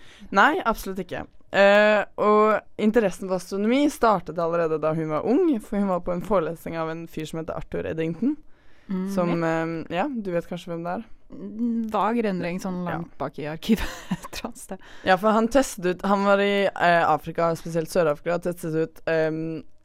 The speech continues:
Speaker 1: Einstein sin relativ, eh, generell relativ teori.
Speaker 2: Eh, ja, han Einstein kommer tilbake i mange av
Speaker 1: Ja,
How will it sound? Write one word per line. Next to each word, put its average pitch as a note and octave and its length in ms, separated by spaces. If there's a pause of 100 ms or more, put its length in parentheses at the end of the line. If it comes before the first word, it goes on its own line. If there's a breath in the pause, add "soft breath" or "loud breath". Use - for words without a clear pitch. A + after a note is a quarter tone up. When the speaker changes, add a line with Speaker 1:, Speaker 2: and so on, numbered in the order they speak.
(180)
Speaker 1:
Einstein D#3 400
sin D#3+ 340
relativ, D3+ 600
eh, D#3 240
generell D3+ 420
relativ D3+ 560
teori. E3+ 400 (420)
Speaker 2:
Eh, A#3+ 580
ja, D4 120 (100)
han B3 360
Einstein F3+ 480
kommer F4+ 200
tilbake - 280
i D#4 300
mange C#4+ 300
av A3+ 440
Speaker 1:
Ja, A#3 200